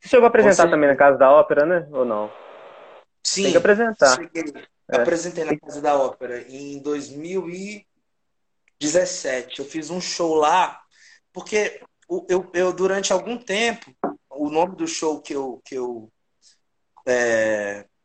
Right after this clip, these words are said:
Speaker 2: fiz referência à coisa do, do Ceará e de Minas foi dos Trilhos ao Cais.
Speaker 1: Uhum.
Speaker 2: Aí eu fiz, fiz esse show em alguns lugares, assim. É, acho que o primeiro que eu fiz foi no Ceará, em uma das férias que eu tava lá,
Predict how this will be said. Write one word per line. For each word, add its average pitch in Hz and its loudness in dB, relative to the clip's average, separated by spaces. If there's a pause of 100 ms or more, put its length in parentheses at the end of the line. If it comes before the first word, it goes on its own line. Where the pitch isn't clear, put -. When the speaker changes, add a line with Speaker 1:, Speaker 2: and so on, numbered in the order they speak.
(160)
Speaker 2:
fiz 139 -6
referência 127 -2
à - -10
coisa 120 -6
do, 117 -20
do 117 -18
Ceará 120 -2
e - -6
de 113 -10
Minas 139 -10
foi 135 -8
dos 127 -10
Trilhos 147 -8
ao 156 2
Cais. - -16 (540)
Speaker 1:
Uhum. 123 2
Speaker 2:
Aí 143 4
eu 180 0
fiz, - -12 (140)
fiz 190 -10
esse 190 -6
show 185 -2
em 190 -2
alguns 190 -4
lugares, 156 -2
assim. 127 -18 (640)
É, 120 0
acho 143 -2
que 175 -6
o 170 -12
primeiro 190 -4
que - -10
eu 196 -2
fiz 185 -10
foi 180 -4
no 180 -6
Ceará, 156 0
em 165 -8
uma 170 -6
das 175 -4
férias 139 -8
que - -20
eu 135 -16
tava 127 -10
lá, 123 -6